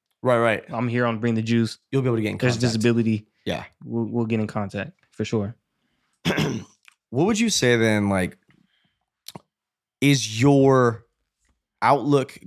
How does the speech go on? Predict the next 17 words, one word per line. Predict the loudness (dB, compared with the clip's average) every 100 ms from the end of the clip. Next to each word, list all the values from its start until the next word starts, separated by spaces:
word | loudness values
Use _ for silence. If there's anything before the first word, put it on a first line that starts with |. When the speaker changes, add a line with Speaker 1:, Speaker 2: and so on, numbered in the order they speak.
| -10 -6
Speaker 1:
goals | 0 2 2 0 -4 -6 -4 -4 -6 -16 _
going | -2 0 0
into | -2 -4 -6
the | -8
next | -6 -8 -10
season? | -10 -12 -14 -18 -20 _ _ _ _ _ _ _ _ _ _ _ _ _ _ _ _ _ _ _ _ _ _ _ _ -20 _ _ _ _ _ _ _
Speaker 2:
Season | -4 -2 0 0
one | 2 2 0
was | -2 -4
about, | -2 -2 -2 -6 _ _ _ _ _ _ _ _ _ _ _ _ _ -20 _
season | -6 -2 -2 0
one | 0 -2
was | -4
about | -2 -2 -2 -6
history, | -8 -8 -6 -8 -4
making | -4 -4 -4
history. | -6 -6 -8 -8